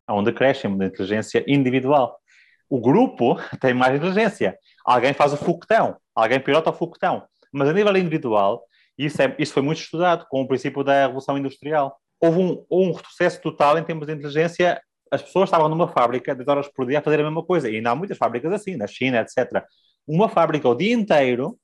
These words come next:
a fazer a mesma coisa, exatamente o mesmo movimento, e à noite dormes, já está. Então, é, isso não é desenvolver inteligência. Se há uma coisa que não é desenvolver inteligência, é isso. Agora, pensa um, um caçador-recoletor em que ele próprio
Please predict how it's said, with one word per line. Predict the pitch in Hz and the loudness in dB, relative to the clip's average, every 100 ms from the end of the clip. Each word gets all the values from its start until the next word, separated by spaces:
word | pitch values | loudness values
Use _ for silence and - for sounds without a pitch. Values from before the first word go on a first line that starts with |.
| _ _ _ _ _ _ _ _ | _ _ _ _ _ _ _ _
a | - | -8
fazer | - 156 160 | 0 2 2
a | |
mesma | 131 175 185 | 2 0 0
coisa, | 175 190 185 | 2 0 4
exatamente | 190 196 202 196 | 2 2 -4 -6
o | |
mesmo | 160 185 180 | -6 -6 -6
movimento, | 165 165 156 139 139 180 196 _ - _ | -6 -6 -4 -4 -4 -8 -8 _ -20 _
e | 147 | 2
à | |
noite | 139 160 165 | 4 4 2
dormes, | 120 131 165 175 | 2 4 4 2
já | 156 | 0
está. | 156 - 170 - | -2 0 0 0
Então, | 131 147 123 | 0 0 0
é, | - _ _ _ | -6 _ _ _
isso | 165 226 233 180 | -4 -4 -4 -2
não | 147 139 | 0 2
é | 202 170 101 _ _ _ _ _ _ | 2 -2 -6 _ _ _ _ _ _
desenvolver | 127 143 127 127 120 | -2 0 2 0 -2
inteligência. | 113 113 101 107 | -4 -4 -4 -2
Se | |
há | 147 | -2
uma | 175 | 0
coisa | 202 190 | 0 0
que | 170 | -2
não | 156 | -2
é | 160 | -2
desenvolver | 185 175 170 | -2 -4 -6
inteligência, | 165 185 185 | -8 -10 -8
é | 156 | -6
isso. | 151 - - _ _ - - _ | -6 -8 -18 _ _ -20 -20 _
Agora, | 143 147 131 | 2 4 2
pensa | 120 175 | 2 0
um, | 190 175 175 | 0 -2 -6
um | 147 | -6
caçador-recoletor | 160 165 - - 135 - 127 147 - | -2 -2 -2 -2 -2 0 0 0 -2
em | 135 | -4
que | 131 - | -4 0
ele | 240 - | 0 0
próprio | 160 135 127 135 175 | 0 0 0 -6 -8